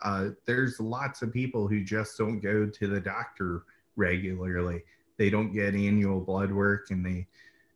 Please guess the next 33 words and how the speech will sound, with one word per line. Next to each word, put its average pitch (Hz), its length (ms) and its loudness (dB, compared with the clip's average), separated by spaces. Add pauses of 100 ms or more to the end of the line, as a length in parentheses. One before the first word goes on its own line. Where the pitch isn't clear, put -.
don't 104 220 2
know 104 160 4
that 101 200 2
they 98 140 2
have 107 320 2
conditions. 95 840 0
I, 101 200 2 (180)
I 113 80 6
think 135 300 2
I'll 110 160 2
start 120 400 0
with 101 180 0
thyroid. 98 760 2
I, 95 460 -4
I 98 40 -2
see 120 200 -4
a 113 80 0
lot 107 240 2
of 95 80 -4
thyroid, 98 580 -2 (440)
um, 92 360 0
insufficiency, 98 1120 -2
whether 92 360 0
it 92 80 -2
be 95 160 0
Hashimoto's 95 1120 0
or, 90 280 -2 (320)
um, 92 360 0
maybe 101 320 4
just 101 320 -2
a 101 80 2
slow 135 440 0
thyroid. 87 680 -2